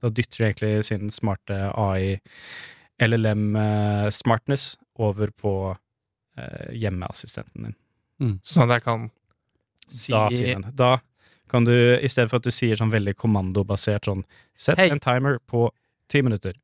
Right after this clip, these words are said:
Speaker 1: med Gemini for Home», da skal du kunne ha en mye mer naturlig samtale. Du kan si sånn, «Hei.»
Speaker 3: Flekk opp den låta.
Speaker 1: Flekk opp låta. Jeg har lyst til å høre på noe skikkelig fett. Jeg har hørt
Speaker 3: Ja.
Speaker 1: at det kom en ny, eh, nytt album fra Tame Impala. Kan du sette på den? Og så,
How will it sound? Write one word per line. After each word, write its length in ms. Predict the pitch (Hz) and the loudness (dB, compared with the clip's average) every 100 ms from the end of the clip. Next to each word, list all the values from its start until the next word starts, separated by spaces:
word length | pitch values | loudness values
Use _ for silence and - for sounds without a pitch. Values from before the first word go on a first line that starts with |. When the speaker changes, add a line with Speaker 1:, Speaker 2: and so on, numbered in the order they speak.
| - | -10
Speaker 1:
med 480 | 117 117 117 117 123 | -2 2 2 0 -4
Gemini 340 | 120 110 110 107 | -2 0 0 0
for 140 | 113 | 2
Home», 200 | 120 135 - | 2 2 -4
da 280 | 185 120 110 | -6 0 0
skal 160 | - 107 | 0 -4
du 80 | |
kunne 440 | - 104 104 104 104 _ _ _ | -2 -2 0 0 -2 _ _ _
ha 120 | - 113 | -2 0
en 120 | 110 | 2
mye 140 | 107 | 2
mer 120 | 104 101 | 0 -4
naturlig 480 | 101 - 101 98 | -6 -6 -4 -4
samtale. 360 | 104 98 104 120 | -6 -6 -8 -8
Du 40 | 127 | -10
kan 140 | 107 | -6
si 140 | - 113 | -6 -6
sånn, 280 | 107 104 104 | -8 -6 0
«Hei.» 460 | 143 165 165 160 151 _ - | 4 6 4 2 -2 _ 4
Speaker 3:
Flekk 280 | 185 202 196 | 6 6 4
opp 140 | 180 | 2
den 180 | 165 147 | 2 4
låta. 400 | 151 170 123 110 - _ _ - | 4 2 0 -4 -8 _ _ -2
Speaker 1:
Flekk 220 | 185 160 | 2 2
opp 80 | 156 147 | 4 2
låta. 380 | 131 147 143 - | 4 4 2 0
Jeg 60 | 143 | 2
har 60 | 139 | 2
lyst 140 | 131 | 2
til 60 | 139 | 4
å 40 | 131 | 4
høre 120 | 120 | 4
på 80 | 123 | 2
noe 220 | 123 120 120 117 117 | 4 4 4 4 2
skikkelig 240 | 127 110 | -2 0
fett. 200 | 117 113 | 0 2
Jeg 80 | 120 | 2
har 80 | 117 | 2
hørt 100 | 131 | 2
Speaker 3:
Ja. 60 | 135 | 2
Speaker 1:
at 40 | |
det 120 | 113 | 2
kom 140 | - 110 | 2 0
en 80 | 104 | 2
ny, 380 | 104 104 104 101 - - - _ - | 4 4 4 2 -6 -20 -20 _ -2
eh, 180 | 107 104 | 2 4
nytt 180 | 107 107 | 4 4
album 200 | 101 101 | 2 2
fra 260 | 107 107 | 4 4
Tame 220 | - 117 | 4 2
Impala. 400 | 110 120 113 117 | 2 2 4 2
Kan 120 | 113 110 | 0 -4
du 40 | |
sette 240 | - - | -6 -8
på 100 | - | -4
den? 360 | 107 107 110 113 - _ _ _ _ - | 2 2 2 0 -6 _ _ _ _ -10
Og 60 | |
så, 120 | 113 | -4